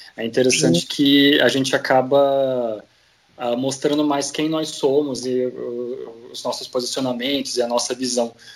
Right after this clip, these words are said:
Speaker 1: sobre o cinema e sobre pautas L G B Ts pros nossos ouvintes dessa forma.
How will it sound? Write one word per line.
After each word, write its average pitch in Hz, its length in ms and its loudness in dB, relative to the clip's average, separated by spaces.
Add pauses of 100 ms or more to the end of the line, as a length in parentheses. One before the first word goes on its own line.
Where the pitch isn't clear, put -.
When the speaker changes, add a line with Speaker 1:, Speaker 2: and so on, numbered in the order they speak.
(140)
Speaker 1:
sobre 143 380 4
o 127 60 4
cinema 131 480 4
e - 20 4
sobre 131 240 -2
pautas 127 380 0
L 123 160 0
G 123 120 -2
B 127 120 0
Ts 131 240 0
pros 143 180 -2
nossos 143 260 -2
ouvintes 135 360 0
dessa 135 240 -2
forma. 110 440 0